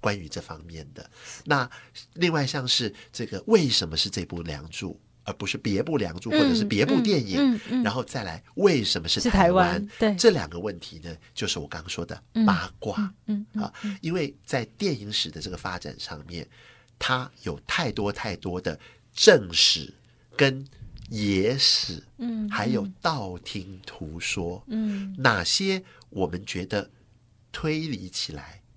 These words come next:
Speaker 1: 是合理的，我们把它呈现出来。
Speaker 2: 嗯，
Speaker 1: 嗯。
Speaker 2: 好，不能再说了。
Speaker 1: <laughs>
Speaker 2: 再说就没有人要买书了，因为都已经听完了。<laughs> 对，可是我觉得真的听伟志讲故事是一件非常爽快的事情。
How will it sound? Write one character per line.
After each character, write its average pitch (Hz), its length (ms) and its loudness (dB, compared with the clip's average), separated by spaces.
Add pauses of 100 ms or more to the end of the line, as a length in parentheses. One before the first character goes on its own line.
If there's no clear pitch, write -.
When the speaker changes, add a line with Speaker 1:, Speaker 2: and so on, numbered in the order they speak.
(300)
Speaker 1:
是 - 480 2 (200)
合 90 420 -6
理 95 220 -10 (120)
的， - 140 -12 (540)
我 - 80 -14
们 143 140 -14
把 78 120 -8
它 82 140 -12
呈 - 240 -10
现 - 260 -12
出 - 180 -6 (140)
来。 - 200 -18
Speaker 2:
嗯， 208 380 -2
Speaker 1:
嗯。 170 120 -12 (120)
Speaker 2:
好， 180 380 -6 (280)
不 240 80 6
能 180 120 6
再 180 140 -2
说 156 260 -4
了。 139 140 -8
Speaker 1:
<laughs> 196 340 10
Speaker 2:
再 269 100 12
说 240 220 12
就 247 140 10
没 220 120 10
有 220 100 10
人 180 100 8
要 220 100 8
买 165 160 4
书 180 240 4
了， 185 160 6
因 233 60 10
为 254 160 12
都 254 120 12
已 247 40 10
经 220 100 8
听 247 160 10
完 185 200 10
了。 156 160 2
<laughs> - 40 -2
对， 277 640 12
可 262 120 8
是 226 120 4 (380)
我 262 100 12
觉 277 120 8
得 311 120 12
真 330 60 4
的 370 180 8
听 339 200 4
伟 240 120 8
志 285 240 0 (260)
讲 185 180 2
故 254 140 2
事 269 160 6
是 262 140 4
一 240 80 4
件 269 180 4
非 285 140 6
常 233 160 8
爽 202 220 4
快 220 180 12
的 175 120 6
事 220 200 4
情。 196 240 -2